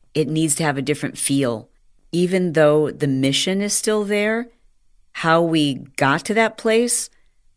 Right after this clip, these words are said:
was as a result of me giving myself permission to give it a try and to try to get it right, but also not to give up if it wasn't exactly right. And it wasn't exactly right. And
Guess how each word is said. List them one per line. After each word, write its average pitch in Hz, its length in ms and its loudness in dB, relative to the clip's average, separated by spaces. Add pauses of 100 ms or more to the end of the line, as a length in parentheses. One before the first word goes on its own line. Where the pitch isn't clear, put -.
(140)
was 160 540 2
as 151 260 2
a 160 80 -2
result 160 580 0
of 147 140 -4
me 143 460 0 (680)
giving 190 420 0
myself 156 720 -2
permission 170 840 -2 (840)
to 143 300 0
give 165 220 2
it 190 60 2
a 185 60 6
try 170 640 0 (200)
and 151 160 -2
to 143 80 -6 (220)
try 151 280 2
to 196 100 2
get 175 240 0
it 185 200 -2
right, 202 380 2 (280)
but 160 160 2
also 175 500 2 (500)
not 165 280 0
to 170 80 -2
give 143 340 2
up 156 300 0 (120)
if 120 180 -2
it 143 100 0
wasn't 147 560 0
exactly 135 600 -2
right. 104 320 -2
And 175 120 2
it 208 120 2
wasn't 277 360 4
exactly 117 460 -2
right. 90 340 -4
And 151 360 0